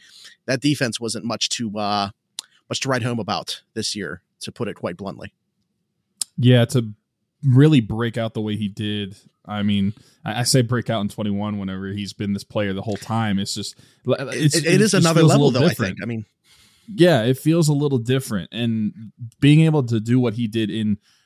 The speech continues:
Speaker 2: realistically fourteen and a half games, I know you could argue, like, whether how,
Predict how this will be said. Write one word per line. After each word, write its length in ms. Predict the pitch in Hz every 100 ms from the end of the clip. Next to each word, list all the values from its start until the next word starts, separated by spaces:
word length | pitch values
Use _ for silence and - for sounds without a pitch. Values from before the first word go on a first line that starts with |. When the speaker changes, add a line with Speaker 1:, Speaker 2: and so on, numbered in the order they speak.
| _ _ _ -
Speaker 2:
realistically 840 | 113 113 147 196 170 - 139 117
fourteen 520 | - - 131 - 127 117
and 80 |
a 40 | 107
half 280 | 110 107 -
games, 320 | 104 101 101
I 60 |
know 60 | 110
you 120 | 113
could 120 | 107
argue, 320 | 107 107 98 98
like, 140 | 92 -
whether 260 | 98 98 -
how, 320 | 117 107